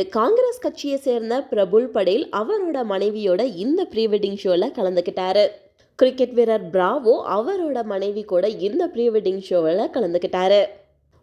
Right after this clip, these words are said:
பாலிவுட் கிங் ஷாருக் கான் இந்த ஷோல ரொம்பவே ஸ்டைலா என்ட்ரி கொடுத்து கலந்துக்கிட்டாரு. முகேஷ் அம்பானி, நீதா அம்பானி and ஆகாஷ் அம்பானி அவரோட மனைவி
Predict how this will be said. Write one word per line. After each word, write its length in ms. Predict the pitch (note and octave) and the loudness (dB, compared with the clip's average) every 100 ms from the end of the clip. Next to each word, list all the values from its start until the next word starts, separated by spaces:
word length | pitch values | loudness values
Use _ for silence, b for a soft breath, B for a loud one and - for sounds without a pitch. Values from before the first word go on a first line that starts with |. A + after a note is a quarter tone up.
| - | -4
பாலிவுட் 560 | G3 C#4 A#4 C5 A#4 - | 0 2 2 2 0 -2
கிங் 200 | E4+ E4 D#4+ | -4 -4 -2
ஷாருக் 420 | A#3 A3+ C4 C4 | -2 0 0 0
கான் 200 | G3+ B3+ G#3+ G#3 | -2 -4 -4 -6
இந்த 180 | D#4 A#4+ B3 | -4 -4 -2
ஷோல 320 | A#3 G#3+ A#3+ A3 | -2 0 -2 0
ரொம்பவே 340 | G#3 D#4 C#4 C4+ | 0 0 -2 -4
ஸ்டைலா 440 | - G3 A3 G#3 G#3 A3+ | -4 -2 0 0 -2 -2
என்ட்ரி 240 | G#3 G#3 A3 F#3 | -2 -4 -4 -2
கொடுத்து 280 | E3+ E3+ A3 G#3+ | -2 -2 -2 -2
கலந்துக்கிட்டாரு. 640 | E3+ F3 F3+ F#3+ F#3+ G3+ - B B - | -2 -2 -2 -2 2 2 2 B B 0
முகேஷ் 340 | C#4 F4+ B4 G4+ | 2 4 2 0
அம்பானி, 360 | D#4+ D4+ C#4+ C#4 C#4 | -4 -4 -4 -4 -4
நீதா 260 | A#3+ A#3 C4 B3 | -4 -4 -4 -2
அம்பானி 340 | A#3+ A#3+ A#3+ B3 | -2 -2 0 -2
and 120 | A3 F#3+ | -2 -4
ஆகாஷ் 340 | F3+ F3+ G#3+ A3 | -6 -6 -6 -6
அம்பானி 380 | G#3+ A3 A3 B3+ - B3+ | -6 -4 0 0 0 -2
அவரோட 400 | G4 G#4 D4 B3 A3+ | 0 0 0 0 0
மனைவி 340 | A3 G#3+ | 0 0